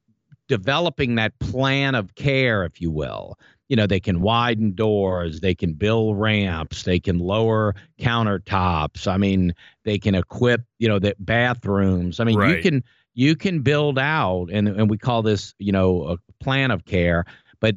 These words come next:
Speaker 1: but you can be organized. You could say, you know, if I wasn't able to, uh, you know, if I needed assistance and I needed, you know, an environment that was conducive for long-term care,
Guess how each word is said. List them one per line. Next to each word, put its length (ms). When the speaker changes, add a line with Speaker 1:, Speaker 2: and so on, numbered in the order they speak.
Speaker 1:
but 200
you 240
can 220
be 160
organized. 880
You 140
could 180
say, 200
you 140
know, 340
if 200
I 220
wasn't 480
able 320
to, 440
uh, 300
you 80
know, 80
if 100
I 100
needed 320
assistance 880
and 100
I 140
needed, 460
you 100
know, 160
an 80
environment 840
that 120
was 140
conducive 840
for 240
long-term 520
care, 400